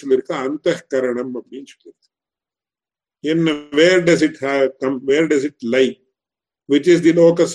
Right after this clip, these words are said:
of these three entities அப்படின்னு கேட்டோம். அது ஒரு விஷயம். ரெண்டாவது என்னன்னா, இப்போ நமக்கு சுலபமா சொல்றதுக்கு we have got an easy analogy. Is it hardware or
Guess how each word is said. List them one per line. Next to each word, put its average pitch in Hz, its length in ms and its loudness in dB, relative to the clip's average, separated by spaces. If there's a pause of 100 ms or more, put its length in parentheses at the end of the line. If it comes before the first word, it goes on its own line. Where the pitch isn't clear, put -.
of 139 60 0 (100)
these 147 180 -2 (120)
three 151 200 4 (400)
entities 123 460 -10
அப்படின்னு 113 340 -6
கேட்டோம். 92 300 -14 (3000)
அது 131 100 2 (100)
ஒரு 147 180 4
விஷயம். 139 300 -4 (540)
ரெண்டாவது 165 440 0
என்னன்னா, 151 360 -2
இப்போ 175 220 0
நமக்கு 147 280 -4
சுலபமா 156 380 -2 (960)
சொல்றதுக்கு 139 460 -4
we 139 100 4
have 131 180 2
got 143 200 -2
an 139 120 -4
easy 147 220 0 (100)
analogy. 135 440 -2 (180)
Is 139 160 -4
it 165 160 -12
hardware 156 520 -2
or 120 60 -2